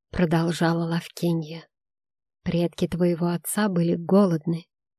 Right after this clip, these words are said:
они устали, они едва не замёрзли насмерть, и на всём белом свете у них не было угла, который они могли бы назвать домом.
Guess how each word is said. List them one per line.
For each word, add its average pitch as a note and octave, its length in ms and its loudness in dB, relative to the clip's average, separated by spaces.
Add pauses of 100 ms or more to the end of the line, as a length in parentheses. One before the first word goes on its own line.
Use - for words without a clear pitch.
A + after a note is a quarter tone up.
(120)
они A#3 280 4
устали, F3 720 -4 (640)
они G#3 360 2
едва G#3+ 300 2
не A3+ 160 6
замёрзли G#3+ 680 2
насмерть, G3 840 -4 (560)
и G3+ 120 6
на A3+ 120 6
всём B3+ 300 2
белом A#3 280 4
свете G#3 520 -2
у G3 40 2
них F#3+ 240 0
не F3 140 0
было D#3+ 260 -2
угла, E3+ 420 -4 (580)
который A3 580 0
они F#3+ 280 4
могли F3+ 440 2
бы E3+ 120 2
назвать E3 540 0
домом. E3+ 480 0